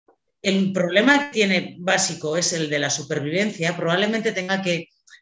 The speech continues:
o ceder en la lucha o abandonarla o dejar de pensar en vías de enseñanza, eh, en vías de educación, en vías de incluso de divertimiento, de ocio,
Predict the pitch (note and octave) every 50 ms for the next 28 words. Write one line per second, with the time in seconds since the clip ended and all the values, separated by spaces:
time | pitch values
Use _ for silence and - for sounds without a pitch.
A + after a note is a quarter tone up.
0 | _ _ - - F#3 - F#3+ F3 D#3 F3 G3+ B3 C#4 C#4 C4 B3 A3 G#3+ A3 G#3
1 | - A#3 A3 G3+ F#3+ D#3+ D#3 D#3+ D#3 D#3+ D#3+ D#3+ E3+ F3+ F#3+ G#3+ A#3 A#3+ - -
2 | F3+ E3 E3 - - G#3+ B3 B3 B3+ A#3+ - F#3+ E3+ E3 - F#3 F#3+ G#3 G3 G3
3 | - _ _ _ _ - F3+ F3+ E3+ E3+ F#3+ F#3+ G3+ G3 G3 F#3+ F3+ E3+ E3 E3
4 | - F3 D#3 D#3+ F3+ G3 G#3+ A3+ A3+ G#3+ - G#3 G3+ F#3+ G3 F#3+ G3 - - _
5 | _ _ _ - E3+ E3+ E3 E3 D#3+ D#3+ D#3 D#3 D#3 - E3 E3+ E3+ F3 F3+ -
6 | - A#3 A#3 A#3+ A#3 A3+ A3+ A3 A3 G3 F#3 F3+ F#3 F#3 F#3 F#3 F#3 F#3 F3 E3
7 | D#3+ E3+ G3 G#3+ G3+ F#3+ G3 F#3 F3+ F3+ E3+ F3 F3+ E3 D#3+ D3+ D#3 D#3+ D#3+ D#3+
8 | D#3+ E3 F3 F3+ F3+ F3+ F#3 F3 F3 F#3 G3 F#3+ G3+ G#3+ A3 G#3+